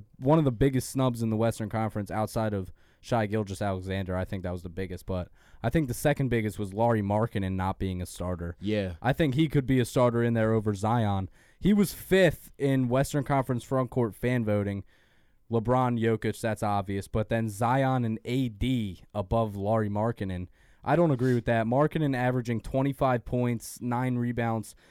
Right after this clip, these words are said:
Speaker 1: fifty-two percent from the field, and forty-three percent from deep. I mean, who expected the Jazz team to even be somewhat competitive heading into the season after giving up Donovan Mitchell? Markkanen's done a great job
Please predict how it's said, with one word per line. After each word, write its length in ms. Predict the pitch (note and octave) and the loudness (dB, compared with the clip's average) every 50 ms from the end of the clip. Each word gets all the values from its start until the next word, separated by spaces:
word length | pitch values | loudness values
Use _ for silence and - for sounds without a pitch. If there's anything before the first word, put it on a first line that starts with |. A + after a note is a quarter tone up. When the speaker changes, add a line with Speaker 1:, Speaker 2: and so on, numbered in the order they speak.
| _ _ - | _ _ -12
Speaker 1:
fifty-two 560 | - - F3+ F3+ - G3+ F3+ - - F#3+ F#3 | 2 2 2 4 4 -2 -2 2 2 2 2
percent 440 | - F3 D#3 - - E3+ D#3 D3+ - | 2 -2 -4 0 0 0 0 2 0
from 140 | E3 D3+ D3 | 0 0 0
the 60 | C3+ | 0
field, 480 | - - - D#3+ D#3+ D3+ C#3+ C#3 C3 A#2 - | -2 -2 0 4 6 6 6 6 4 2 -2
and 180 | C3 B2+ A#2+ - | -4 -4 -4 0
forty-three 680 | - E3+ E3 F3 E3 D3+ - - - C#3+ D#3 D#3+ D3 | 2 6 6 6 6 4 0 -4 -4 -2 0 -2 -2
percent 380 | - C#3+ C3 - - C3+ B2 - | -2 -4 -6 -4 -4 -6 -6 -4
from 160 | B2 A2+ A2 | -6 -6 -6
deep. 320 | G#2+ C3 C3+ C3 A2+ - - _ _ - - _ _ - | -4 -2 -2 -2 -2 -4 -6 _ _ -20 -20 _ _ -4
I 80 | B2+ B2+ | 0 2
mean, 180 | C3 C3 A#2+ | 2 2 4
who 180 | B2+ D#3 F#3 F#3+ | 4 6 6 6
expected 560 | E3+ - - - E3 D#3 D#3 - D#3 D3 C3 | 4 2 -2 0 0 0 0 0 -4 -4 -2
the 60 | B2+ A#2 | -4 -4
Jazz 380 | G#2+ B2+ B2+ C3 C#3 B2+ - | 0 2 2 4 2 2 0
team 260 | - C#3 C3+ C3 B2 A#2 | -2 -4 -2 0 0 0
to 60 | A2 | 0
even 280 | G#2+ A#2 A2+ A#2+ A2+ G#2+ | -2 -2 -2 -2 -4 -2
be 280 | A2+ A2+ A2 G#2+ G2+ - _ - | 0 0 0 -2 -4 -6 _ -18
somewhat 520 | - - - C3+ B2+ B2 A#2+ A#2+ - - | -14 -4 0 0 2 2 2 0 0 -2
competitive 600 | - G#2+ G2+ - - B2+ A#2+ A#2+ A2 G#2 G2+ G2 | -6 -8 -4 -2 -2 0 0 -2 -2 -4 -4 -4
heading 240 | - G#2 G#2 G#2 G#2 | -4 -4 -4 -4 -4
into 180 | G#2 G#2 G#2 G2+ | -4 -4 -4 -4
the 100 | G2 F#2 | -4 -6
season 460 | - - - A2+ A2 G2 G2+ F#2+ F#2 _ _ _ _ _ - G#2 | -8 -8 -6 -6 -4 -4 -4 -6 -8 _ _ _ _ _ -6 -6
after 200 | A2 G#2+ - A2 | -6 -6 -4 -2
giving 200 | A2+ A2+ A2 A2 | -2 -2 0 0
up 120 | G#2+ F#2+ F#2+ | -2 -2 0
Donovan 400 | A2 G#2+ A2 G#2 G2+ G2 G2 G2 | 0 0 0 0 -2 -2 -2 0
Mitchell? 340 | G#2+ G#2+ - A2+ G2 F#2 | 0 0 0 0 -2 -2
Markkanen's 540 | F#2 G2 G#2+ B2+ C3+ - C3 A2+ A2 A2 G2+ | -2 0 0 0 0 0 0 0 0 -2 -2
done 140 | A#2 A2 G#2+ | -2 -2 -2
a 40 | G2+ | -2
great 320 | F2 G#2 G2+ A2 B2 B2 | -2 0 0 0 0 0
job 380 | - A2+ G2+ F#2+ F#2+ F#2 F#2 | 0 0 0 2 0 -2 -4